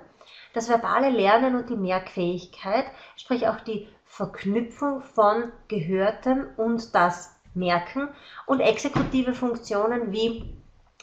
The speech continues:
äh, das Planen einer Handlung, strategische Planung und Ausführung einer Handlung oder eines Plans, das führt oft zu ganz erheblichen Problemen.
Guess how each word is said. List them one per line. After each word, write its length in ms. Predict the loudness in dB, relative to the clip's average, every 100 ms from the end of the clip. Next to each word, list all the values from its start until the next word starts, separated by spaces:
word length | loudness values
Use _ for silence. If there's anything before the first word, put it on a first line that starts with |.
| -2
äh, 280 | 8 8 8
das 200 | 0 -2
Planen 500 | 4 8 8 6 4
einer 360 | 4 4 2
Handlung, 580 | 0 0 2 4 4 2 -4 -18 -20
strategische 760 | -10 4 6 10 8 8 2 -2
Planung 560 | -2 0 2 4 4
und 240 | 4 0 4
Ausführung 720 | 4 4 0 -2 0 -2 -6 -10 -20 -20 _ _ _
einer 800 | 2 4 4 4 6 8 8 6
Handlung 460 | 2 2 2 0 -2
oder 240 | -2 -2
eines 320 | -2 -4 -6
Plans, 540 | -10 -4 2 2 0 -2
das 200 | -4 -4
führt 260 | -2 -2 0
oft 160 | -4
zu 100 | -8
ganz 220 | -2 -2 0
erheblichen 580 | -2 -2 -2 -4 -6
Problemen. 640 | -6 -6 -2 -2 0 -2